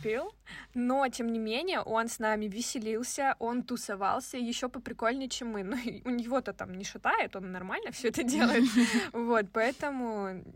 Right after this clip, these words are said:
Speaker 1: щас, конечно, он начал пить. <laughs> Куда ж без этого?
Speaker 2: Да.
Speaker 1: Работа
Speaker 2: Как, как
Speaker 1: хирурга.
Speaker 2: обычно бывает, он начал пить, а мы решили всё бросать.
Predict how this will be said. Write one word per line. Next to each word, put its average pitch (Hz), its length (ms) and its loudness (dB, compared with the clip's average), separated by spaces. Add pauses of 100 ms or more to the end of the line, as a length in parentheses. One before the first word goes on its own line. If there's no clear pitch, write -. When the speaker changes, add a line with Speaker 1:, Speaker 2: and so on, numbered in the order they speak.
(300)
Speaker 1:
щас, - 260 -2
конечно, 208 360 -6
он 196 80 -8
начал 196 260 -10
пить. - 320 -18 (300)
<laughs> - 1000 -4
Куда 226 220 4
ж 233 80 0
без 226 180 0
этого? 247 360 4
Speaker 2:
Да. 220 300 -8 (140)
Speaker 1:
Работа 226 360 -2
Speaker 2:
Как, - 0 -
как 233 140 -4
Speaker 1:
хирурга. 226 180 0
Speaker 2:
обычно 226 300 -4
бывает, 202 600 -2
он 196 120 -10
начал 190 260 -12
пить, 208 240 -16
а 220 40 -12
мы 170 140 -12
решили 190 300 -16
всё 180 160 -18
бросать. - 440 -16